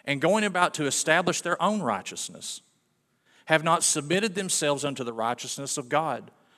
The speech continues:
For Christ is the end of the law for righteousness to everyone that believeth. I wa-, I just wanna stop right there. Let's go to verse eight. He said, verse eight, I, I like this. He said, "But what saith it? The word is nigh thee."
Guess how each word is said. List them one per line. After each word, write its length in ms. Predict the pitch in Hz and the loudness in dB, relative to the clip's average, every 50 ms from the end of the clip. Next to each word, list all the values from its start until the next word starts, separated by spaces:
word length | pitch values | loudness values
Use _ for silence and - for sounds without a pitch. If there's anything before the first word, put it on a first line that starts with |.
| _ _ _ _ _ _ _ - | _ _ _ _ _ _ _ -2
For 120 | 156 147 | -2 -2
Christ 480 | - - 175 180 185 202 208 185 - 175 | 4 6 6 6 6 4 2 0 0 -2
is 120 | 151 139 | -2 -2
the 280 | 143 147 143 156 170 190 | -2 -2 -2 -2 -2 -2
end 160 | 196 196 196 | -2 -2 -2
of 60 | 185 | 0
the 120 | 170 190 | 2 2
law 300 | 165 151 139 135 135 135 | 4 4 4 4 4 4
for 160 | 135 - 123 117 | 2 0 -2 0
righteousness 600 | 127 139 143 147 139 - 127 - - 123 113 - | 2 2 2 2 0 -2 -6 -8 -8 -8 -8 -8
to 140 | - - | -8 -6
everyone 520 | - 123 139 139 147 143 127 123 123 120 120 | -4 -4 -4 -4 -6 -6 -6 -6 -6 -6 -4
that 180 | 120 117 107 | -4 -6 -6
believeth. 560 | 107 113 110 110 107 101 95 98 101 - - _ _ _ _ _ _ _ _ _ _ _ _ _ _ _ _ _ _ _ _ _ _ _ _ _ _ _ _ _ _ _ _ _ _ _ _ _ _ _ _ - | -6 -6 -8 -6 -8 -10 -12 -14 -14 -16 -18 _ _ _ _ _ _ _ _ _ _ _ _ _ _ _ _ _ _ _ _ _ _ _ _ _ _ _ _ _ _ _ _ _ _ _ _ _ _ _ _ -6
I 60 | 139 | -6
wa-, 100 | 151 147 - | -6 -4 -4
I 80 | 147 | -4
just 180 | 156 143 - - | -4 -4 -4 -6
wanna 140 | 147 135 123 | -6 -6 -6
stop 340 | - - 147 135 127 - | -4 -2 -2 -2 -2 -2
right 200 | 120 117 113 117 - | -4 -6 -8 -8 -10
there. 240 | - 101 107 104 - _ _ _ _ _ _ _ _ _ | -12 -12 -12 -12 -14 _ _ _ _ _ _ _ _ _
Let's 200 | 135 156 156 - | -4 -2 -2 0
go 100 | 175 165 | 0 0
to 80 | 147 135 | 0 0
verse 260 | 120 135 131 127 123 | 0 0 0 0 -2
eight. 160 | 120 117 120 | -4 -4 -6
He 140 | 117 131 151 | -8 -8 -8
said, 240 | - - 156 143 120 | -6 -4 -4 -2 0
verse 260 | 135 151 151 - - | 0 0 0 0 -2
eight, 120 | 139 123 | -2 0
I, 80 | 123 127 | 0 0
I 180 | 127 - 123 123 | 0 0 -2 -4
like 300 | 127 127 123 120 - - | -2 -2 -4 -6 -6 -8
this. 340 | 123 110 110 110 - - - _ _ - - - _ _ | -8 -8 -6 -8 -10 -10 -12 _ _ -20 -20 -20 _ _
He 140 | - 156 | -6 -4
said, 160 | 147 - 160 131 | -2 -2 -2 0
"But 120 | 139 139 | 0 0
what 240 | 135 135 147 147 131 | 2 2 2 2 2
saith 400 | - - 147 135 127 123 - - | -2 -2 -2 -2 -4 -4 -6 -8
it? 200 | 117 110 104 - | -8 -8 -8 -8
The 60 | 113 | -6
word 260 | 107 117 135 139 131 | -4 -2 -2 -2 -2
is 120 | 117 110 - | -4 -6 -6
nigh 280 | 123 127 127 123 120 | -4 -2 -2 -2 -4
thee." 320 | 104 107 98 98 104 107 | -6 -8 -12 -14 -16 -20